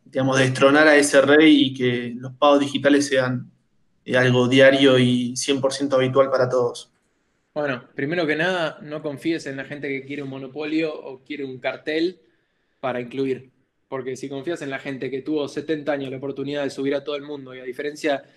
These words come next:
Speaker 2: de sus mismas marcas en Europa o en Estados Unidos no lo hicieron, y no creo que lo vengan a hacer ahora. Porque seamos honestos, si no existiera Mercado Pago y no existiera Ualá, ningún banco estaría haciendo una fintech. ¿No?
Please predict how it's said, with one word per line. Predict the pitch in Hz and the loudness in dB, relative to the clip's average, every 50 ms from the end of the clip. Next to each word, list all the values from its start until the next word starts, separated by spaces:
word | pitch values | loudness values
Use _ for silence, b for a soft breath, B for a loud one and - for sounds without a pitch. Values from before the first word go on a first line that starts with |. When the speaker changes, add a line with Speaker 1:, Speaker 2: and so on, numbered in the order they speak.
| b b b b - | b b b b 0
Speaker 2:
de | 143 135 | 0 0
sus | 135 - 156 131 | 2 0 -2 -2
mismas | 139 175 180 175 175 175 156 143 | -2 -4 -4 -2 -2 -2 -2 -2
marcas | 156 165 165 165 - 170 147 - - 147 | 0 0 0 0 -2 -4 -6 -6 -6 -10
en | 147 139 139 | -10 -8 -6
Europa | 147 156 160 151 143 143 143 139 | -4 -2 -2 -2 -4 -4 -4 -6
o | 139 143 | -6 -6
en | 143 | -10
Estados | 139 135 - 156 156 147 | -12 -8 -6 -6 -6 -6
Unidos | 139 147 151 147 139 135 | -8 -10 -10 -10 -10 -10
no | 139 | -10
lo | 143 151 | -10 -10
hicieron, | 135 - - 170 175 175 170 147 135 127 - | -6 -2 0 0 0 0 -4 -6 -10 -14 -20
y | - 143 135 127 120 _ _ _ _ - | -16 -16 -16 -16 -16 _ _ _ _ -18
no | 139 143 143 | -14 -12 -10
creo | 139 151 147 147 | -8 -6 -6 -6
que | 135 139 | -6 -6
lo | 135 | -6
vengan | 135 139 139 143 139 | -8 -8 -8 -8 -10
a | 139 | -10
hacer | - - 135 | -10 -8 -4
ahora. | 135 135 135 135 127 120 113 _ _ _ _ _ _ _ _ | -4 -2 -2 -4 -6 -8 -14 _ _ _ _ _ _ _ _
Porque | - 131 131 117 | -12 -10 -8 -6
seamos | 131 147 147 139 143 | -6 -6 -6 -6 -6
honestos, | 139 151 143 147 - 131 120 | -6 -8 -8 -8 -12 -16 -16
si | - 131 | -14 -12
no | 135 139 | -12 -12
existiera | 135 143 127 - 151 143 | -10 -10 -8 -6 -6 -6
Mercado | 139 135 135 147 143 139 | -6 -8 -6 -4 -4 -4
Pago | 139 147 143 139 | -2 -2 -4 -4
y | 135 | -6
no | 139 | -8
existiera | 139 - 147 131 151 143 143 | -12 -12 -10 -6 -4 -2 -2
Ualá, | 135 139 139 143 151 156 160 156 - b b b b b b b _ | -2 -2 -2 -2 -2 -2 -2 -4 -8 b b b b b b b _
ningún | 139 139 143 147 156 151 | -14 -10 -6 -6 -6 -4
banco | 147 151 156 156 147 156 | -4 -6 -6 -6 -6 -6
estaría | 156 151 139 131 135 | -6 -6 -6 -8 -8
haciendo | 123 135 139 139 | -8 -8 -10 -10
una | 131 127 | -8 -8
fintech. | 123 135 127 123 - - - _ _ _ _ _ _ _ _ _ _ _ _ _ _ _ _ _ _ _ _ _ _ _ _ _ _ _ _ _ _ _ - | -8 -8 -8 -8 -10 -14 -16 _ _ _ _ _ _ _ _ _ _ _ _ _ _ _ _ _ _ _ _ _ _ _ _ _ _ _ _ _ _ _ -10
¿No? | 139 139 175 - _ | -8 -8 -8 -10 _